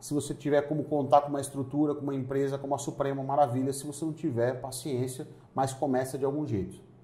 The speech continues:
Agora, qual que é melhor, Alisson? Tráfego pago ou tráfego orgânico? Gente, esquece esse negócio de comparar uma coisa com a outra. Um depende do outro. Agora, lógico, o tráfego orgânico, ele vai levar mais tempo pra gerar resultado. Pra você, por exemplo, posicionar tua empresa no Google, demora um tempo.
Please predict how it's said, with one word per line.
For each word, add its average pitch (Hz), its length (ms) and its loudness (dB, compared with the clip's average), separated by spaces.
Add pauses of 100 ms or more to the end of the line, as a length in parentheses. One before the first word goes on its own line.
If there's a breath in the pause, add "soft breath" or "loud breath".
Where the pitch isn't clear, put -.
(100)
Agora, 262 320 12
qual 269 220 12
que 269 100 8
é - 20 6
melhor, 175 380 12
Alisson? 104 320 4 (160)
Tráfego 208 360 10
pago 214 400 10
ou 175 80 2
tráfego 226 340 2
orgânico? 139 440 2
Gente, 165 240 2
esquece 175 480 8
esse - 140 -10
negócio 143 360 6
de - 60 -10
comparar 160 400 4
uma 131 80 4
coisa 139 220 0
com 175 80 -4
a 208 40 4
outra. 127 260 6 (380 loud breath)
Um 151 220 6 (240)
depende 139 380 2
do 185 100 8
outro. 127 300 6 (140)
Agora, 139 280 4
lógico, 156 420 8 (300 loud breath)
o 190 80 -8
tráfego 165 380 8
orgânico, 143 440 6
ele 175 80 6
vai 170 140 6
levar 185 360 6
mais 185 340 0
tempo 226 420 2
pra 165 160 2
gerar 147 220 8
resultado. 120 580 4 (320 soft breath)
Pra 185 100 10
você, 196 280 8
por 208 140 4
exemplo, 190 280 8
posicionar 185 360 2
tua 180 120 0
empresa 165 340 2
no 147 80 0
Google, 165 600 4
demora 226 320 8
um - 60 0
tempo. 233 400 2